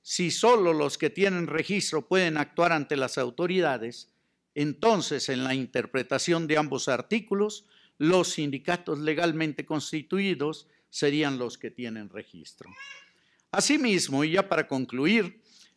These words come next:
destaco la referencia que hace el doctor Octavio Loizaga de la Cueva a la existencia de los contratos colectivos de protección patronal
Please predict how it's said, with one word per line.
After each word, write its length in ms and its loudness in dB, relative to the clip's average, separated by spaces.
destaco 640 0
la 120 2
referencia 800 0
que 140 0
hace 240 0
el 100 -6
doctor 360 -2
Octavio 420 0
Loizaga 520 0
de 120 -4
la 160 -6
Cueva 480 2
a 100 0
la 140 4
existencia 920 -2
de 100 0
los 180 -4
contratos 640 -2
colectivos 640 -4
de 120 0
protección 760 -6
patronal 680 -2